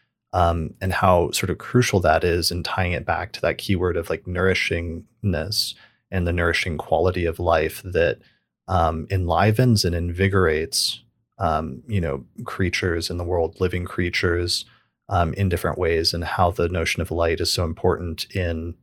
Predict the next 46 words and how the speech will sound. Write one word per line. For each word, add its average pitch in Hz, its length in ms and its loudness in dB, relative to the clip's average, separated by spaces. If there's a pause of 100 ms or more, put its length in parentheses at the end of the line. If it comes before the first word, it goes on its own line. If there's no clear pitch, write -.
(320)
in 92 140 2
our, 82 200 -4
in 92 120 -2
our 85 120 -2
universe 87 680 4
as 85 100 -2
being 87 220 -2
sort 92 160 -6
of, - 60 -10
like, 80 120 -4
the 98 80 -6
starting 90 520 0
point, 85 540 -4 (460)
not 92 100 4
just 101 160 0
for 87 120 0
life, 78 360 2
but 90 120 2
also 85 340 2
for 82 640 0
astrology, 92 720 2
that - 120 -4
most 87 240 -4
astrology 82 400 -2
is 82 120 -4
based 87 360 0
on 85 140 -2
these 82 220 -6
notions 85 520 -2
of 85 140 -6
light 85 300 0
and 90 200 -6
dark 87 460 2
and 92 140 -6
the 80 100 -4
interplay 87 400 -4
between 107 400 2
the 95 100 2
two, 85 480 0 (560)
um, 85 440 0
that 95 260 -2
becomes 90 500 -2
so 82 300 2
important 82 720 -2
as 92 200 -2
the, 80 240 -4